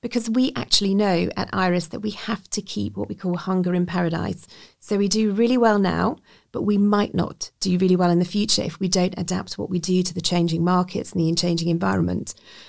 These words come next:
So we hire in this raw talent, uh, people with various different backgrounds, and we're checking for things like learning agility, because we know that these people will tell us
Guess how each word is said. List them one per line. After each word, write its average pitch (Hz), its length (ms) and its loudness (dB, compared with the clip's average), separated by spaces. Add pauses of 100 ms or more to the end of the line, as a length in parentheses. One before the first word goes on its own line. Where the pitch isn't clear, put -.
(400)
So 233 200 2
we 226 120 2
hire 226 260 0
in 220 140 4
this 185 240 -4
raw 202 120 0
talent, 196 580 -2 (340)
uh, - 100 -2
people 208 300 -2
with 185 200 -2
various 220 360 2
different 202 320 -4
backgrounds, 185 600 -2 (300)
and 208 160 0
we're 202 60 0
checking - 420 0
for 180 120 -8
things 180 280 0
like 185 240 -6
learning 190 320 0
agility, 185 640 -2 (680)
because 202 320 0
we 226 180 4
know 190 240 4
that - 140 -6
these 214 240 0
people 190 500 -2 (180)
will 214 200 2
tell 185 320 2
us - 480 -2